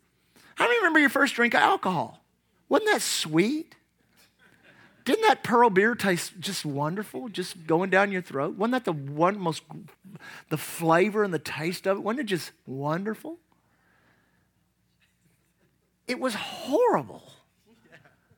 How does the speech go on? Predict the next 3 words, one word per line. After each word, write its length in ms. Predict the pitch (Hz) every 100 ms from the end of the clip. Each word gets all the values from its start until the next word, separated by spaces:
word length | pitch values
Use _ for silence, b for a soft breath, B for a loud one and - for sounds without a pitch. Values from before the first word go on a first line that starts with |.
| _ _ _ _ _ _ _ _ _ _ _ _ _ _ -
Alcohol 800 | 320 320 226 156 151 185 392 349 -
tastes 640 | - 156 156 285 - - _ -
terrible. 880 | - - 523 453 175 - - -